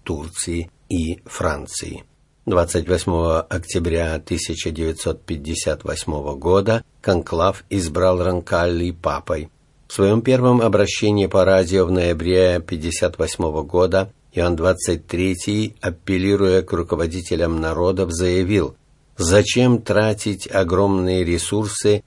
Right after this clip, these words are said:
на подготовку войны? Суд истории будет суров для тех,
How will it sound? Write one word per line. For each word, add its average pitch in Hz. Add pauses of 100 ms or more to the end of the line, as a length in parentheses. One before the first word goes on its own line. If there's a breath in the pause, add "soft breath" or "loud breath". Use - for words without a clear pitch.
на 92
подготовку 85
войны? 80 (400)
Суд 117
истории 101
будет 90
суров 87
для 82
тех, 101